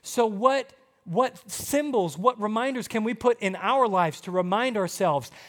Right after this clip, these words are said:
that I am his and he is mine? I am taken. Baptism is one of those symbols. What else can we set up in our life? Communion, as I alluded to earlier,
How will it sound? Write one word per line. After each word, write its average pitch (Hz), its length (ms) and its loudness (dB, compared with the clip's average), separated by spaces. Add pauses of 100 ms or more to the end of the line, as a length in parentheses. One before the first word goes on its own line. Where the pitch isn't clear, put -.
(120)
that 160 160 -2
I 190 140 2
am 190 160 -2
his 165 300 -4
and 139 120 -8
he 151 120 -6
is 131 140 -8
mine? 120 420 -8 (1040)
I 156 120 2
am 156 140 -2
taken. 147 600 -4 (440)
Baptism 143 560 -4
is 120 140 -10
one 127 140 -8
of 123 80 -10
those 127 160 -8
symbols. 147 420 -10 (220)
What 180 260 2
else 185 260 0
can 156 140 -4
we 147 60 -2
set 143 200 -4
up 143 140 -6
in 143 60 -4
our 135 120 -2
life? 113 480 -10 (1600)
Communion, 196 680 0
as 147 160 0
I 156 120 4
alluded 165 380 0
to 196 180 -8
earlier, 180 500 0